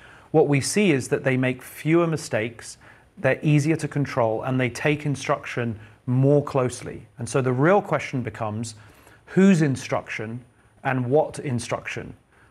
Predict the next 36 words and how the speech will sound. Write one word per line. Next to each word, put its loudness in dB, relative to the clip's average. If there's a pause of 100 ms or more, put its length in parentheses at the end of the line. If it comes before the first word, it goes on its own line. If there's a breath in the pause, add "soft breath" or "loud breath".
What 2
is 2
the -2
behavior 2
policy -4
that -4
we're 0
asking -2
these -4
A 2
Is -4
to 0
adhere 0
to? -10 (460 loud breath)
And -4
who 0
is -2 (160)
auditing 2 (280 loud breath)
and 0
verifying 0 (340 soft breath)
that -2
the 0
A 4
Is 2
are 0
behaving -2
within 0
the 0
boundaried -2
constraints -6
that -4
have -8
been -4
set -4
for -10
it? -16